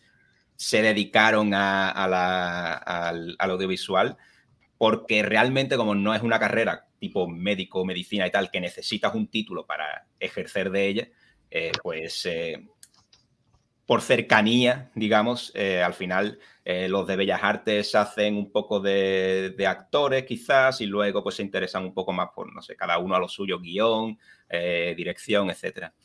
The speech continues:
Pero sí, si tú, digamos, tienes clara la idea de que te quieres dedicar al cine, bien sea guionista,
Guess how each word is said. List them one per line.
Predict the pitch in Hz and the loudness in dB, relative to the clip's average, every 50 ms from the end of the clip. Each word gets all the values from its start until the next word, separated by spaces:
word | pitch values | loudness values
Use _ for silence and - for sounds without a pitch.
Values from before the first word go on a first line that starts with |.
| _ _ | _ _
Pero | - 113 113 | 2 2 2
sí, | - - 135 120 110 | 4 4 0 0 0
si | - - 120 117 - _ | 0 -2 -2 -2 -4 _
tú, | - 151 151 143 120 104 | 0 0 0 0 0 0
digamos, | 104 117 107 113 104 95 95 - - | 0 2 2 2 2 2 -2 -4 -4
tienes | - 107 107 107 110 110 - - _ _ | -4 0 0 0 -2 -2 -8 -14 _ _
clara | - 110 110 107 104 101 | 0 2 4 4 4 4
la | 98 101 | 4 2
idea | 98 101 98 90 | 2 0 0 -2
de | 87 85 | -2 -4
que | 87 85 | -8 -8
te | - - | -12 -6
quieres | - 101 101 101 98 | -4 -2 -2 0 -2
dedicar | 98 95 104 101 - 95 90 87 87 _ _ _ _ _ _ _ | -2 -4 -4 -4 -4 -4 -4 -4 -8 _ _ _ _ _ _ _
al | 98 92 82 | -2 -2 -2
cine, | - - - 120 123 139 156 156 156 - | -4 -4 0 0 0 0 0 -4 -4 -6
bien | 101 92 90 | -6 -4 -4
sea | - - 90 85 85 | -2 0 0 0 0
guionista, | 85 80 85 82 87 98 101 95 - - - 92 90 90 92 90 - | -2 -6 -12 -10 -6 -6 -6 -6 -6 -6 -4 -2 0 0 0 -2 -6